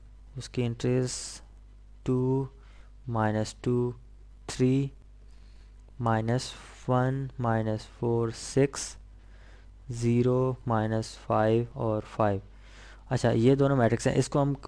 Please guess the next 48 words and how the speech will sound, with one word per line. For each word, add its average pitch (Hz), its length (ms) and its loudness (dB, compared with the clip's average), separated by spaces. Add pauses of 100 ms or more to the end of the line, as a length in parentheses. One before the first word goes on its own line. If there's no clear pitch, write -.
पहले 127 200 4
देखते 123 280 2
हैं 123 100 2
कि 131 80 2
ये 120 140 4
आपस 117 300 0
में 123 80 -4
मल्टीप्लाई 113 320 0
हो 110 100 2
सकते 120 260 -4
हैं 123 100 2
या 117 120 2
नहीं। 107 160 2 (300)
इसका 131 220 0
ऑर्डर 135 240 6
क्या 147 200 8
है? 156 200 4 (460)
तीन 127 220 0
रोज़ 120 300 2
हैं 135 80 2
और 127 100 0
तीन 120 180 -2
कॉलम्स 127 360 0
हैं, 135 120 2
तो 127 280 0 (640)
थ्री 120 240 0 (120)
क्रॉस 104 340 -4
थ्री, 101 240 -2 (240)
ठीक 135 140 0
है। 147 100 0 (320)
और 123 100 2
इसका 127 200 4
ऑर्डर 139 240 4
क्या 143 180 6
है? 147 220 4 (340)
ती-, 135 220 -2
इसकी 127 200 0
भी 139 60 0
तीन 135 220 0
रोज़ 131 240 2
हैं 131 60 4
और 127 60 2
तीन 127 200 0
कॉलम्स 123 280 2
हैं, 127 100 0
तो 127 120 -2
इसका 123 280 0
ऑर्डर 117 480 2